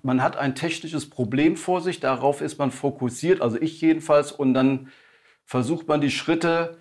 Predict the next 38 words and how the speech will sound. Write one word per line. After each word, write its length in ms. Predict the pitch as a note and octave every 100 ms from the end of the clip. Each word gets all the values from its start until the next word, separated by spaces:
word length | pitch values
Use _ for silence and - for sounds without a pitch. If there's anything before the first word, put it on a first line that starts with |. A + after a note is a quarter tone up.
| _ _
zu 160 | - C#3+
erledigen, 640 | C3 B2 D#3 E3 D#3+ D#3+
um 100 | C#3
das 140 | C3+
Problem 360 | - B2 C3 C#3+
zu 140 | -
lösen. 640 | C#3 A#2+ B2 B2+ A2 G#2 -
Dann 180 | A2 A2+
denke 240 | C#3 D#3
ich 120 | C#3
nicht 180 | D3 -
an 140 | C#3
irgendwas 380 | C3+ C#3+ C3 A#2+
anderes, 360 | - D3+ D#3 D3+
dann 140 | B2+
bin 100 | C3+
ich 100 | C3+
fokussiert 540 | - B2+ C3 B2 C3+ B2+
auf 160 | A#2
das 240 | - A#2+ -
Teil. 380 | - G#2 E2 - _ - - _
Und 140 | A#2
wenn 100 | C3
das 160 | D#3 D#3
dann 140 | C#3+
vorbei 460 | C3 C3+ A2 A#2+ E3
ist, 320 | F#3+ G3 -
dann, 360 | D3 D#3+ D3+ - _ _ _ _ _
ja, 320 | C3+ C#3 D#3
dann 580 | F3+ D#3 D#3+ D#3+ E3 E3 - _
ist 200 | - D3+
das 140 | E3 -
Adrenalin 680 | D3+ D#3 D3 C3+ C#3+ G#3+
da, 180 | A3+ A3
man 160 | G3 D3
kann 220 | C#3 D3
nicht 200 | C#3+ -
schlafen, 760 | C3+ C3 D#3+ F#3+ G#3+ G#3+ G#3